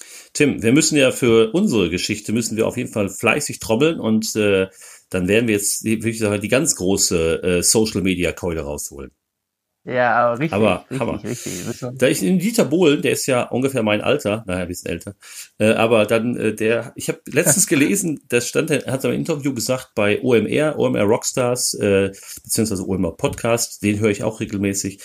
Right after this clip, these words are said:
Speaker 1: Und da hat er gesagt, dass er zum Teil neun Stunden pro Tag mit Instagram verbringt.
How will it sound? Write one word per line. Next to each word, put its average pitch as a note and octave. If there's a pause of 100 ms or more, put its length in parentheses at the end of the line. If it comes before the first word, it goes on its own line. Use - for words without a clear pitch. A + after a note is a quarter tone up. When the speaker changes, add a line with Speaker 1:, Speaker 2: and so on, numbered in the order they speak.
(220)
Speaker 1:
Und G2+
da A#2+
hat C#3
er D3
gesagt, C3+
dass A#2
er A#2
zum B2+
Teil A#2
neun C3+
Stunden C#3
pro A#2+
Tag A#2
mit A2+
Instagram F#2+
verbringt. D2